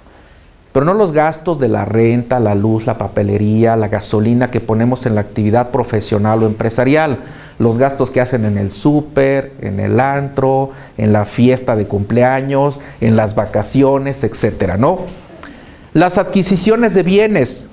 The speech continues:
muebles o inmuebles, bienes muebles, equipos de cómputo, automóviles, alguna maquinaria menor, y los inmuebles, pues, son terrenos, casas, habitación, oficinas, etcétera.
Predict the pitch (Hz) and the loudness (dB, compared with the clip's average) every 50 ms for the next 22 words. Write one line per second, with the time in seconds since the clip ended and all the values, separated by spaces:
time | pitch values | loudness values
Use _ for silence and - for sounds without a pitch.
0 | - - 131 139 156 170 185 202 202 208 202 196 196 196 190 185 180 180 180 196 | -8 -4 0 2 2 4 4 2 2 2 0 -2 0 0 0 0 2 2 2 2
1 | 214 220 208 185 139 110 98 - - - - - - - - - - - - - | 2 2 2 2 0 0 -2 -4 -8 -12 -14 -18 -20 -20 -20 -20 -20 -10 -4 0
2 | 135 180 202 220 220 180 175 190 202 208 202 190 202 202 208 214 214 214 - - | 2 2 4 2 2 2 4 4 4 4 4 2 2 2 2 2 0 -2 -8 -18
3 | - - - - - - - - 139 135 - 160 - - 135 117 110 107 104 110 | -20 -20 -20 -20 -20 -20 -6 -4 -4 0 0 0 0 2 0 2 2 0 0 0
4 | 151 160 170 175 180 175 170 175 180 175 170 - 180 175 175 180 175 175 175 - | 2 2 2 2 0 -2 -2 0 -2 -2 0 0 2 2 2 2 0 -2 -6 -4
5 | - 113 107 101 - 107 104 110 120 139 156 165 170 165 160 175 175 175 175 175 | -2 -2 -2 -2 -2 0 2 2 4 4 4 2 2 0 0 -2 -2 0 0 2
6 | 180 180 180 165 - - - - - - - - - 117 123 120 131 135 131 123 | 2 2 0 -2 -4 -8 -10 -14 -18 -20 -16 -6 -4 -2 0 2 2 2 2 0
7 | 113 107 104 - - 110 107 113 110 110 107 104 107 107 107 117 139 160 175 190 | 0 -2 -4 -4 -2 0 2 2 2 2 2 2 2 2 2 2 2 2 2 2
8 | 202 202 196 - - - - - - - 127 131 131 135 143 139 143 156 170 180 | 0 -2 -4 -8 -14 -20 -20 -8 -4 0 0 2 2 2 0 0 2 2 2 2
9 | 175 180 190 190 185 - - - - - 127 117 - 139 135 139 139 - - - | 2 2 0 0 0 -2 -8 -16 -6 -4 -4 0 0 0 0 0 -2 -6 -6 -2
10 | - 117 - 139 147 147 143 139 143 147 147 - - - - - - - - - | -2 0 0 0 0 0 -2 -2 -2 -2 -4 -6 -10 -16 -20 -20 -20 -20 -20 -20
11 | - - - - - - - 135 135 - - 131 - - 113 104 104 98 - 107 | -20 -20 -20 -20 -18 -4 -2 0 0 0 0 -2 0 0 0 -2 -2 -2 -2 -4
12 | 98 - - 127 127 131 131 131 127 110 - - 107 - - 120 120 120 117 120 | -2 0 2 4 4 4 2 0 -2 -4 -4 -4 -4 0 2 2 2 4 2 2
13 | 113 - 107 - - - 98 87 - - 76 - - | 0 -2 -4 -4 -4 -4 -6 -6 -6 -8 -10 -10 -12